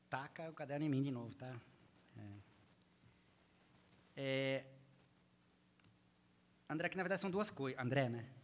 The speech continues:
São duas coisas aqui, eu acho. A primeira delas, que eu queria comentar contigo, é o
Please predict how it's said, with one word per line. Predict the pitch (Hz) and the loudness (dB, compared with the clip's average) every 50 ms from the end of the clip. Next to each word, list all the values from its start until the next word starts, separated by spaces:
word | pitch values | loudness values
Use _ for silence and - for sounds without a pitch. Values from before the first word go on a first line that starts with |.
| - - - - - - | -20 -20 -20 -20 -20 -18
São | - - 135 139 135 | -12 -6 -4 -4 -4
duas | 151 190 208 - | -2 -2 -2 -2
coisas | - - 123 117 107 98 104 101 | -2 -4 -4 -6 -6 -6 -8 -12
aqui, | 98 - - 101 | -14 -14 -16 -18
eu | 92 | -18
acho. | 90 87 - - - | -18 -18 -18 -18 -18
A | - | -10
primeira | - 147 147 160 190 196 160 131 | -6 -4 -2 0 0 0 0 0
delas, | 117 139 147 147 127 107 98 92 90 - - | 2 2 2 2 2 2 -2 -6 -8 -8 -10
que | - - | -10 -14
eu | 110 107 | -18 -16
queria | - - 107 113 | -16 -14 -14 -12
comentar | - 110 107 104 98 107 104 | -8 -6 -8 -8 -8 -10 -12
contigo, | - - 101 95 - - 127 120 104 104 101 - - - - - - - - - - | -12 -12 -12 -10 -8 -8 -8 -6 -6 -8 -10 -10 -16 -20 -20 -20 -20 -20 -20 -16 -12
é | 113 | -12
o | 117 123 117 | -10 -10 -12